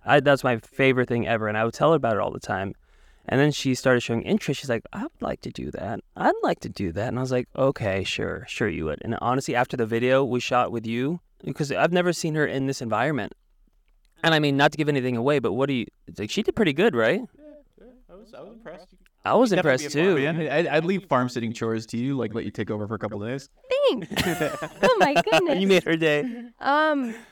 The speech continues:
Speaker 3: but yeah, I mean, we've talked about it, like, the idea of owning land would be just so fun, and having, like, space
Speaker 1: Mm.
Speaker 3: to be out in nature and just enjoy it, like,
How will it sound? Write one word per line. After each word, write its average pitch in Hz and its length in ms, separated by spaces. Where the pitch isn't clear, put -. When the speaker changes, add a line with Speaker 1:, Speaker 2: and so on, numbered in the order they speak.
Speaker 3:
but 285 120
yeah, 381 360
I 294 100
mean, 359 140
we've 453 140
talked 339 320
about 311 280
it, 294 220
like, 277 220
the 294 100
idea 285 320
of 262 180
owning 247 560
land 196 580
would 247 180
be 247 160
just 240 200
so 233 180
fun, 214 400
and 226 180
having, 220 320
like, 214 180
space 208 600
Speaker 1:
Mm. - 40
Speaker 3:
to 220 160
be 214 540
out 202 180
in 220 220
nature 208 520
and 208 180
just - 260
enjoy 208 460
it, 202 260
like, 196 140